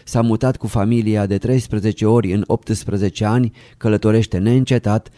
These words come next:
folosește automobile închiriate, utilizează produse de scurtă folosință și, în general, trăiește într-un vârtej de tranziență,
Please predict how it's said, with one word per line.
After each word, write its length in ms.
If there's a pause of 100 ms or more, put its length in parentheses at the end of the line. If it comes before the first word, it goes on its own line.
(120)
folosește 600
automobile 680
închiriate, 840 (160)
utilizează 680
produse 460
de 100
scurtă 400
folosință 800 (180)
și, 220
în 180
general, 540 (200)
trăiește 380
într-un 300
vârtej 440
de 120
tranziență, 840